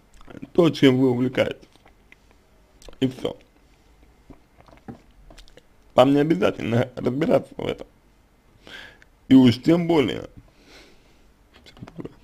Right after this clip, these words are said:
тем более, не обязательно хорошо раз-, в этом разбираться хорошо. Потому что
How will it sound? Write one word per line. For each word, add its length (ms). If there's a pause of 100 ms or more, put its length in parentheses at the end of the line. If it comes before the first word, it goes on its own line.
(160)
тем 160
более, 360 (3750)
не 100
обязательно 580
хорошо 480
раз-, 180 (100)
в 340
этом 220
разбираться 540
хорошо. 480 (2500)
Потому 380
что 360